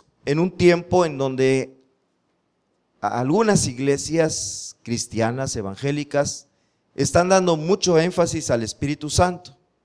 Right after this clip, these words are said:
Pero desgraciadamente no lo están haciendo de la manera correcta, están haciendo de una manera equivocada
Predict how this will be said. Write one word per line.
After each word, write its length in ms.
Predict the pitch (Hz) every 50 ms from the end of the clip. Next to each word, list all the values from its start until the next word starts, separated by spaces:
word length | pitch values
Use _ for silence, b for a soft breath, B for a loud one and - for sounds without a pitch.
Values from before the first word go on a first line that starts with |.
| _ _ _ _ _ _ _ _ _ _ _ _ _ _ _ _ _ _ _ _ _ _ _ _ _
Pero 400 | - 220 233 247 247 240 240 196 156
desgraciadamente 1500 | 160 160 135 123 143 131 120 - - 165 175 180 175 165 151 151 151 160 160 156 - 175 175 185 190 180 131 101 - _ _ _ _ _ _ _ _ _ _ _ _ _ _ _ _ _ _ _ _ _ _ _ _ _ _
no 280 | - 110 135 156 170 175
lo 500 | 175 170 165 151 143 135 120 - - _ -
están 280 | 123 120 - 165 160 170
haciendo 540 | 165 151 - 156 156 151 160 156 156 156
de 140 | 147 135 127
la 100 | 120 113
manera 500 | 113 113 113 113 120 127 135 135 139 135
correcta, 460 | - 123 127 135 151 156 151 - -
están 220 | 123 113 - 139 135
haciendo 240 | 135 - 139 131 135
de 20 |
una 100 | 135 131
manera 300 | 123 117 120 131 135 143
equivocada 880 | 139 - - 113 110 107 - - 139 143 143 143 151 156 - _ _